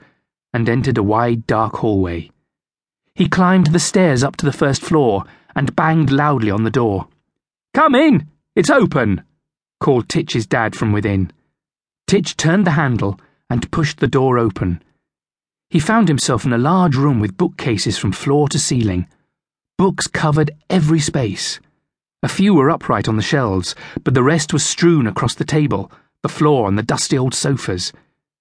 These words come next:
It looked like a library after a hand grenade attack. "Come through! I'm in the kitchen!"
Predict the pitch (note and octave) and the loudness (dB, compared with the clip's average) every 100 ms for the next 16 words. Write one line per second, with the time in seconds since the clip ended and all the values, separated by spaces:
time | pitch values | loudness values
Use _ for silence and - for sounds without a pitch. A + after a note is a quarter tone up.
0 | _ - E3 G#3 D3 C#3 C#3+ E3 F#3 B2+ | _ -2 0 0 -2 0 0 2 2 2
1 | G#2 G#2 - A#2 D#3+ E3+ B2+ G2+ G2 G2+ | 0 -2 -2 -2 0 2 0 0 -2 -2
2 | - F#2 - - _ _ _ _ _ _ | -4 -6 -8 -20 _ _ _ _ _ _
3 | C4 C#4 F#3 G3+ B3+ - - - F3+ G#3 | 0 0 4 4 4 0 -4 -2 0 2
4 | F#3+ F3 - A#2 F#2+ | 2 0 0 0 0